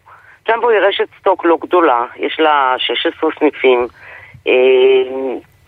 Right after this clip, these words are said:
הבעלים, אה, לא בנמצא, הרשת, אה,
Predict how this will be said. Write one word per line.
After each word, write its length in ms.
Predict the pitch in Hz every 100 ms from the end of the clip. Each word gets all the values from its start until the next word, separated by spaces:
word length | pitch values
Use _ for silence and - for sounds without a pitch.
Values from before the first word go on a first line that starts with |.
| _ _ _ _ _ _
הבעלים, 680 | 147 156 147 156 185 190 185
אה, 220 | 180 170 147
לא 140 | 156
בנמצא, 680 | 143 175 170 151 - 127 123 - - _ _ _ _ _ -
הרשת, 600 | 147 190 - 208 202 196
אה, 320 | 185 175